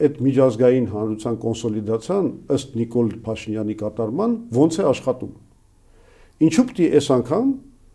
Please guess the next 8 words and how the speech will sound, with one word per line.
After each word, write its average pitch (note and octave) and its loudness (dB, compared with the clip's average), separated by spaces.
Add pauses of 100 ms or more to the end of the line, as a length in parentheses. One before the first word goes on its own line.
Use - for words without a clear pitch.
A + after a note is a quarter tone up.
(160)
մենք C#3 4
համարենք, B2+ 2
որ D3+ 2 (920)
այդ, D3 6
ը, B2 6 (400)
չորսը D3 6
գյուղի A#2+ 2 (1040)
բանով, B2+ 2